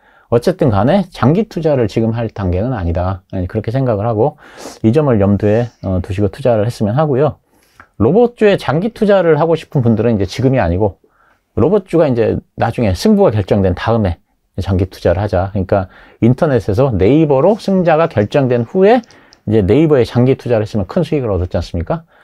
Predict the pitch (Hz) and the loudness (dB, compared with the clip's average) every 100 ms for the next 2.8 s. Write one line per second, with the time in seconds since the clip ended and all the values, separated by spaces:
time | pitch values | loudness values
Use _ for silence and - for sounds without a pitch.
0 | _ - 135 156 143 117 156 104 107 113 | _ -6 0 0 2 2 2 2 0 0
1 | 123 92 101 92 90 _ _ _ _ - | 0 2 2 0 -4 _ _ _ _ -6
2 | 101 - 135 170 110 85 107 - | -4 0 0 2 0 0 0 -4